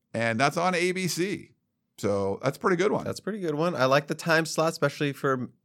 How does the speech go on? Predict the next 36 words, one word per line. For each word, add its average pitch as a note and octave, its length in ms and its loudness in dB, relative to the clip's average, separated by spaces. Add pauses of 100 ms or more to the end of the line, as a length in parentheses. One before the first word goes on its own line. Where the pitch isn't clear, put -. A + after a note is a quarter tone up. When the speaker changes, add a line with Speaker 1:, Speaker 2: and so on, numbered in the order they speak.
(100)
Speaker 2:
us B2+ 240 6
that C3 180 4
cover C3+ 380 4
it. C#3 80 6
It's A#2 140 -2
not A#2 200 0
too C3+ 220 -2
late. A#2+ 400 2 (380)
We're G#2+ 80 -6
not A2+ 120 0
gonna A#2 140 -2
get A#2 120 2
out A2+ 180 4
there, A2+ 180 2
like, G2+ 340 2 (960)
crazy A2 360 2
late, G#2+ 180 4
like, G2 160 -2
three G#2 180 0
A G2+ 60 2
M G2+ 100 -2
or G2+ 60 0
whatever. G2+ 360 0
It's F#2+ 180 -6
gonna G2+ 160 -4
be G2+ 160 -2
a, G#2 40 6
Speaker 1:
Right. G#2+ 200 4
Speaker 2:
a F#2 120 -4
decent A#2+ 540 0
time B2 280 4
we A#2 120 -2
get A2 160 4
out A2 200 6
of A#2+ 100 0
there. C3+ 300 2